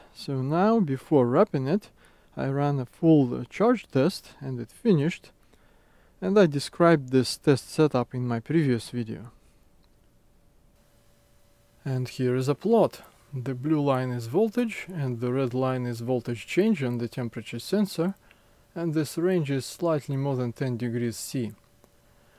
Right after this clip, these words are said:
Charging took slightly more than three hours and terminated around twenty-nine point five volts,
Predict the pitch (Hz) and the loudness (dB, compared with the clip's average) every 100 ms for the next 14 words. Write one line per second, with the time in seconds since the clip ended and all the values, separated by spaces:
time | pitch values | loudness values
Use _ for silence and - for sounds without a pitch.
0 | _ - 160 147 123 127 - 135 117 - | _ -6 0 0 0 -4 -4 -6 -6 -6
1 | 139 131 120 123 123 120 117 113 - 120 | -2 0 -2 -4 -4 -4 -4 -6 -6 -4
2 | 151 226 233 226 185 - - 180 185 - | -2 0 2 2 0 -12 -12 -6 -6 -2
3 | 165 156 165 190 175 165 139 135 147 151 | -2 0 2 0 2 2 2 2 2 2
4 | 156 143 - 143 127 139 135 139 143 123 | 2 -2 -4 -6 -4 -4 -4 -2 -2 -4
5 | 131 120 113 - 135 123 120 117 131 135 | -2 -4 -4 0 2 4 0 -2 2 2
6 | 110 - | 2 -10